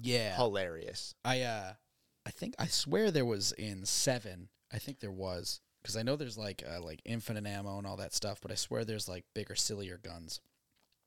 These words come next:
Speaker 1: Like, I know there's a gun in, um, th-, uh, four.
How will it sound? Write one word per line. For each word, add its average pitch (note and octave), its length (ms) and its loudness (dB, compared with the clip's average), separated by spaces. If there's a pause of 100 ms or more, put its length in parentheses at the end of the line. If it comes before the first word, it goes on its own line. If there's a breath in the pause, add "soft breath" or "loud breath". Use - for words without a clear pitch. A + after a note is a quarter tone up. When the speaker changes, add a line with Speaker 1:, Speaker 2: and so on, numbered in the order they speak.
(140)
Speaker 1:
Like, A2 160 -4
I - 20 -4
know A#2 100 -2
there's A2+ 160 -2
a A2 40 -6
gun G#2 320 -4
in, G2 600 -6 (680 soft breath)
um, F2+ 600 -6 (680)
th-, - 480 -6 (200)
uh, F#2+ 220 -6
four. A2+ 680 0